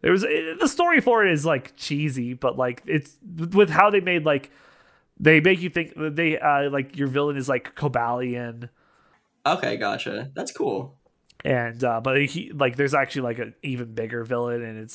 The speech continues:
Speaker 1: it, it, stuff happens. It's, it's, it is cool. It's really dope. But then literally after Blast,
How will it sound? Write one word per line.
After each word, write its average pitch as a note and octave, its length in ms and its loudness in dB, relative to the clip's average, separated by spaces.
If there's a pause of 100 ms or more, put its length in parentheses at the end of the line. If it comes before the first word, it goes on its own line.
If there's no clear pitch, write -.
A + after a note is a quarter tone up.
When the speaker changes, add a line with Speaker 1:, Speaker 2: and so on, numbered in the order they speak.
(120)
Speaker 1:
it, - 180 -4
it, A3 120 -4
stuff A3+ 220 6
happens. F#3 380 4
It's, A#3 120 -8
it's, B3+ 160 -4
it A#3 300 -4
is A3+ 220 -4
cool. - 460 -8 (440)
It's C3 240 0
really C#3 220 2
dope. F2+ 320 -6 (840)
But D#3 120 6
then G#3+ 300 8
literally G3 400 2
after E3 500 2 (340)
Blast, C3+ 680 2